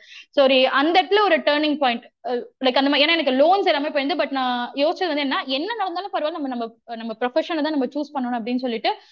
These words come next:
என் ஹஸ்பண்ட் கிட்ட கேட்டு, "சரி, ஓகே, நீ இதே சூஸ் பண்ணு" அப்படின்னு சொல்லிட்டு இமீடியட்டா குவிட் பண்ணிட்டு இந்த ப்ரொஃபஷனுக்கு வர ஆரம்பிச்சேன். But அதுலயே வந்து ஒரு ட்விஸ்ட் வந்துச்சு. என்னன்னா, கொரோனா. கரெக்டா நான் பேப்பர் போட்டு நான் வெளியில வரும்போது கொரோனா டைம்,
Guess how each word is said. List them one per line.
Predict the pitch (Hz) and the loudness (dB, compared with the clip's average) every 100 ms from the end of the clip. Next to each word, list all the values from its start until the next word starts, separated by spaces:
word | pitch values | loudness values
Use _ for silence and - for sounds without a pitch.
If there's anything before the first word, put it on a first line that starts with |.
| _ _ _ | _ _ _
என் | - 262 262 | -2 0 0
ஹஸ்பண்ட் | 240 359 | 0 0
கிட்ட | 339 285 | 0 0
கேட்டு, | 285 277 339 | 0 0 0
"சரி, | 320 254 | 0 0
ஓகே, | 240 285 | 0 -2
நீ | 254 | -2
இதே | 240 277 | -2 -4
சூஸ் | 277 277 - | -4 -8 -6
பண்ணு" | 240 226 226 | -6 -4 -6
அப்படின்னு | 202 233 | -4 -6
சொல்லிட்டு | 240 214 214 320 294 214 185 180 - | -4 -4 0 4 4 2 -4 -8 -6
இமீடியட்டா | 254 277 294 285 294 294 | -2 0 0 0 -4 -4
குவிட் | 254 | -10
பண்ணிட்டு | - 254 226 262 262 208 202 190 190 _ _ _ _ _ _ _ | -6 -6 -4 -2 -2 -2 -6 -10 -14 _ _ _ _ _ _ _
இந்த | 285 262 | -2 0
ப்ரொஃபஷனுக்கு | 262 269 277 277 - 285 247 | 2 0 2 0 0 0 0
வர | 214 208 | -2 -4
ஆரம்பிச்சேன். | 202 214 - - - - - | -8 -10 -12 -14 -20 -4 4
But | |
அதுலயே | 262 254 339 381 | 6 8 8 8
வந்து | 294 302 | 8 8
ஒரு | 277 | 6
ட்விஸ்ட் | 277 247 - | 6 0 2
வந்துச்சு. | 240 214 190 226 | 2 2 0 -2
என்னன்னா, | 247 254 269 330 | 2 4 4 4
கொரோனா. | 233 214 185 180 _ _ - 254 | 2 2 -2 -8 _ _ -2 2
கரெக்டா | 269 269 349 | 2 2 0
நான் | 349 269 233 214 208 269 226 262 - - - - _ - | 2 0 0 0 0 0 -2 -8 -10 -16 -16 -18 _ 2
பேப்பர் | 320 320 392 349 | 2 2 -2 -2
போட்டு | - 339 359 392 | 2 2 4 0
நான் | 349 | 0
வெளியில | 285 277 359 370 | 2 2 4 4
வரும்போது | 302 277 349 494 453 269 220 202 | 2 2 2 4 4 2 2 0
கொரோனா | 254 254 262 | 0 2 0
டைம், | 233 208 | -2 -4